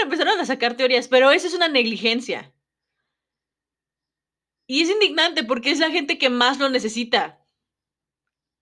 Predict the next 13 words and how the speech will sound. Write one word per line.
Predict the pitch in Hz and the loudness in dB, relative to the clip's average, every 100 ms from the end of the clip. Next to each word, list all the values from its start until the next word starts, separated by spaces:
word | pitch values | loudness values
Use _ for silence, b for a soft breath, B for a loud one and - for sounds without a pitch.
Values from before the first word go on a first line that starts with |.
| _ - | _ -6
Es | 269 | -2
la | 302 320 | 0 0
ge-, | 277 | 0
es | 254 277 | 0 2
la | 277 | 0
misma | 269 349 415 381 | 0 -2 0 0
gente | 294 277 247 269 285 B - | 0 -2 0 -2 -2 B 2
que | 240 | 6
vota | 233 262 339 | 6 4 2
por | 302 | 0
esos | 320 277 | -2 -4
pinches | 285 285 285 - | -4 -6 -6 -6
candidatos | 254 240 220 214 233 | -4 0 0 2 -2